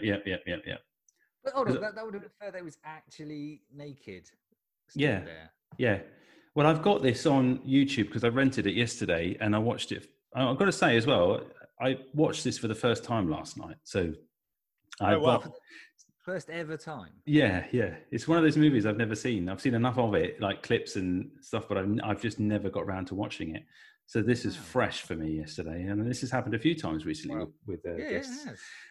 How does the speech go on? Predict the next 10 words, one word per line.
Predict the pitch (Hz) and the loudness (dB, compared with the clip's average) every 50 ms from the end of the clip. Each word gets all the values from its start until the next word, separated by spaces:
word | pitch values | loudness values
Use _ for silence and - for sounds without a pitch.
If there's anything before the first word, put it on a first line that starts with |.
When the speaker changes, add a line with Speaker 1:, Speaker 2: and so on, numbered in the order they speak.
| _ - | _ -10
Speaker 1:
I, | 127 - - | -8 -2 2
I | 135 | 2
noticed | 123 127 143 156 160 156 - 104 - - - | 4 6 6 6 6 6 4 -2 -4 -4 -6
that | 101 90 - | -8 -8 -6
the, | 113 101 - - - - - - - - - - - - | -8 -10 -10 -12 -16 -12 -12 -12 -4 -2 -2 -2 -2 -6
<laughs> | - - | 0 0
the | 139 143 | 0 0
plums. | 143 - 165 143 123 120 107 98 - - - - | 4 4 4 4 4 4 2 0 -2 -4 -8 -2
I | - - - - | 0 0 0 2
did. | - 185 - - - 285 | 2 2 2 4 0 -2